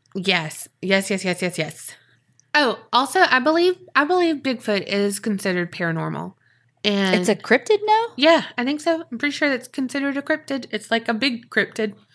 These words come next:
Speaker 1: <laughs> I just meant, like,
Speaker 2: Yeah, we get it.
Speaker 1: you know, it's in the top.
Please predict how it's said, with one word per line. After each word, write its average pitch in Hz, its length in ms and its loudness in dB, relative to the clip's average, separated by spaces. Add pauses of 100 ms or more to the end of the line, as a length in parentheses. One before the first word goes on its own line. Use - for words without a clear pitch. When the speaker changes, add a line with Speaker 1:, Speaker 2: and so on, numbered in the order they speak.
Speaker 1:
<laughs> - 280 -20
I 269 420 4 (680)
just 190 180 0
meant, 170 220 2
like, 165 380 0
Speaker 2:
Yeah, 180 260 2
we 143 100 -2
get 120 220 -8
it. - 200 -8
Speaker 1:
you 202 120 -2
know, 165 220 -6 (720)
it's 180 140 -4
in 165 120 -2
the 156 60 -8
top. - 420 -6